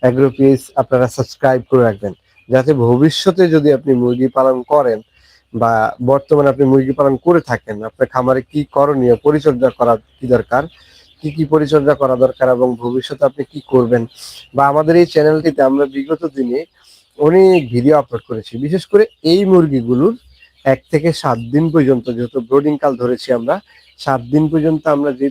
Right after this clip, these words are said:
পরিচর্যাগুলো করেছি, সেই পরিচর্যার অনেকগুলো ভিডিও আমরা আপনাদেরকে ধাপ by ধাপ দেখানোর চেষ্টা করেছি।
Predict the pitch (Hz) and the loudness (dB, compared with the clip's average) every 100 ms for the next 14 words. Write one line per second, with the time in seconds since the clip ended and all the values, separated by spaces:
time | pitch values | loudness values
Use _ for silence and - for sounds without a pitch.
0 | - 160 165 170 143 143 143 131 135 123 | -6 -8 -4 -4 0 0 -2 -2 -4 -4
1 | - 131 - 120 - 131 127 135 131 135 | -10 -12 -8 -8 -4 -6 -6 -8 -4 -4
2 | - 135 151 185 185 160 131 135 131 117 | -4 -2 0 0 0 -2 -4 -2 -2 -4
3 | 117 131 123 123 117 127 117 - 202 - | -4 0 0 -2 -8 -8 -14 -10 -10 -10
4 | _ _ _ 117 123 120 143 135 135 120 | _ _ _ -4 -2 0 2 2 0 -4
5 | 110 123 131 131 - 123 120 110 - | -6 -4 -6 -8 -10 -8 -6 -8 -10